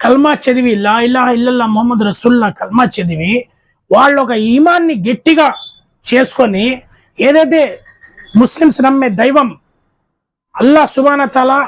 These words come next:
ముహమ్మద్ ప్రవక్త సల్లల్లాహు అలైహి వసల్లం ఆయనతో ఫాలో అప్ అయి వాళ్ళు ఎట్లా పోయారో ముహమ్మద్ ప్రవక్త దారిలో వెళ్ళాలని చెప్పి ఏదైతే ఈ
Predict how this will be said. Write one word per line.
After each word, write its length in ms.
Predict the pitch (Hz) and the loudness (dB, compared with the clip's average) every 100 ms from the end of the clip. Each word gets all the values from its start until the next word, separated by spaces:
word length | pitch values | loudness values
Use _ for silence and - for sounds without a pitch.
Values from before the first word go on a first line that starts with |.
| - 214 | -4 0
ముహమ్మద్ 340 | 254 277 - 254 | 2 2 -2 -2
ప్రవక్త 380 | 262 254 - - | 0 -2 -6 -2
సల్లల్లాహు 420 | 233 247 240 226 | 0 0 0 0
అలైహి 140 | 220 - | -2 -2
వసల్లం 340 | 220 240 208 156 _ _ _ _ _ - | 0 0 0 -6 _ _ _ _ _ -2
ఆయనతో 400 | 233 240 233 196 - - | 0 2 0 -2 -4 -4
ఫాలో 260 | 214 233 247 | -2 0 0
అప్ 140 | - 226 | 0 0
అయి 140 | 302 - _ - - 214 | -2 -6 _ -18 -4 0
వాళ్ళు 280 | 262 277 262 | 2 0 0
ఎట్లా 200 | - 262 185 - | 2 0 0 0
పోయారో 420 | 247 294 277 302 320 - _ - | 2 2 0 0 -2 -10 _ -2
ముహమ్మద్ 280 | 226 254 - | 2 2 0
ప్రవక్త 320 | 247 240 - - 170 165 196 | -2 0 0 -2 -2 -4 -2
దారిలో 320 | 220 226 226 202 | 0 0 0 0
వెళ్ళాలని 420 | 220 226 214 190 202 | 0 0 0 0 -2
చెప్పి 240 | 170 262 208 - _ - - - 214 | -2 -2 -2 -6 _ -20 -20 -4 0
ఏదైతే 340 | 247 247 254 208 | 0 2 -2 -2
ఈ 60 | 208 | -2